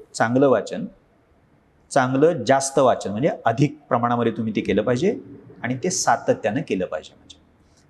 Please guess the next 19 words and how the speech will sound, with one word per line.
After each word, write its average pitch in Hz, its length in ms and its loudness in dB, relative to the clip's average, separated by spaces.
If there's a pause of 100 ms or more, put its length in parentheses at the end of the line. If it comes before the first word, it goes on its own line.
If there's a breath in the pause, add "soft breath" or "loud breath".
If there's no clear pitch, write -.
(120)
मला 143 500 2 (720)
जर 156 220 2 (100)
वाचनाची 156 600 2
सवय 127 260 4
नसेल, 107 380 -2 (640)
चांगल्या 131 440 2
वाचनाची 147 460 0
सवय 113 240 0
नसेल 98 360 -4 (360)
आणि 131 140 4
सातत्यपूर्ण 170 840 2
सवय 135 260 4
नसेल, 90 400 -6
त्याच्यामध्ये 135 440 -2
खंड 156 200 0
पडत 143 280 2
असेल, - 260 -4 (800)
तर 165 120 4
त्यातनं 170 1000 0